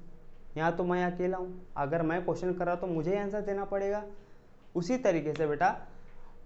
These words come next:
ज-, जब ऐसा लगे कि मैं question पूछ रहा हूँ तो video pause कर दो, पहले आप सोचो, हम्म?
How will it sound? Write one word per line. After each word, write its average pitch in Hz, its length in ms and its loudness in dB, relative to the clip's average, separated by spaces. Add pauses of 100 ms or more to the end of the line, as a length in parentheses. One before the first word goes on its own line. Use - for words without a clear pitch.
(240)
ज-, 147 200 -6
जब 190 280 8
ऐसा 208 220 8
लगे 202 260 8
कि 214 100 0
मैं 214 180 2
question 214 380 4
पूछ 170 200 0
रहा 185 80 0
हूँ 202 100 -4
तो 214 100 0
video 180 340 6
pause 180 320 6
कर 123 140 0
दो, 110 180 -6 (760)
पहले 180 200 8
आप 190 140 8
सोचो, 147 380 0 (960)
हम्म? 233 140 -2